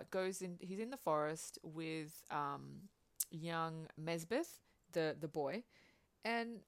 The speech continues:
he finds a cave, and he goes into the cave and he finds this witch. Now, this scene always jarred me because I never really understood why it was there, and then I realized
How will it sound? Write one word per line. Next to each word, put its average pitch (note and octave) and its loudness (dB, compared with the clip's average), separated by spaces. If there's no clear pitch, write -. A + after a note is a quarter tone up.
he A#3 2
finds A3+ 2
a - -4
cave, D#3+ 2
and F3 -2
he G3 2
goes B3 6
into F#4 -2
the E4 0
cave G3+ 4
and F#3+ -2
he F#3 -2
finds F3+ 2
this - -6
witch. - 0
Now, G3+ 4
this F#4 8
scene F#3 0
always B3 0
jarred D#3+ 4
me D4 0
because A3+ 0
I A3 8
never B3+ 4
really G#3 2
understood G3 0
why F3 6
it - 0
was D#3+ -4
there, D3 4
and G3+ 0
then A#3 4
I A3 4
realized G#3 2